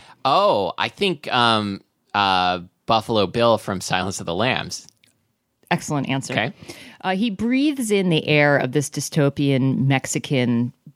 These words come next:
Speaker 2: ghetto. And
Speaker 1: Yeah.
Speaker 2: he says, the quote, "There are lots of healthy goodies in it today, and healthy goodies does not mean good things.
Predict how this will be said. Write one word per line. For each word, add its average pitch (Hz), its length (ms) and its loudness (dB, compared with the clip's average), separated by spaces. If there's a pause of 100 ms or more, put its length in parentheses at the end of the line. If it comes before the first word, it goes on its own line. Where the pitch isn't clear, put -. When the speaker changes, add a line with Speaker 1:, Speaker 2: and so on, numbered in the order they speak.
(120)
Speaker 2:
ghetto. 131 500 -2 (120)
And 139 400 0
Speaker 1:
Yeah. 151 40 -6
Speaker 2:
he 185 80 -2
says, 175 320 0 (140)
the 151 140 -4
quote, 190 260 0
"There 185 100 4
are 180 60 6
lots 175 300 2
of 190 80 -2
healthy 185 360 2
goodies 165 440 2
in - 100 -4
it 151 140 0
today, 127 420 2
and 135 140 0
healthy 165 300 2
goodies 135 380 2
does 143 160 0
not 135 220 2
mean 120 220 2
good 123 180 0
things. 156 380 2